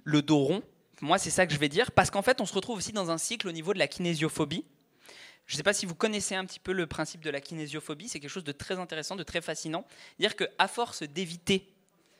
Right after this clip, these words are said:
le, euh, le, comment dire,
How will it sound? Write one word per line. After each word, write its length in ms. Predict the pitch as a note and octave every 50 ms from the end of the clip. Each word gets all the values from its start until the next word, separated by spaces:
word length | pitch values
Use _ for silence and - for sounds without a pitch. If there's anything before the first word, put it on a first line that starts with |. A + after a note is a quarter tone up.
| _ _ _ _ _ _ _
le, 380 | - D3 D3+ D#3 D3+ C#3+ C#3+ - -
euh, 580 | C#3+ C3+ C3+ C3+ C3 B2+ B2 B2 B2 B2 B2 - B1 B1 - - - - - - - - - - - _ _
le, 320 | - D3 D#3 D3+ D3+ D3+
comment 260 | D3+ E3 D#3 D#3 D#3
dire, 320 | D#3 D3 C#3+ D3+ C#3 -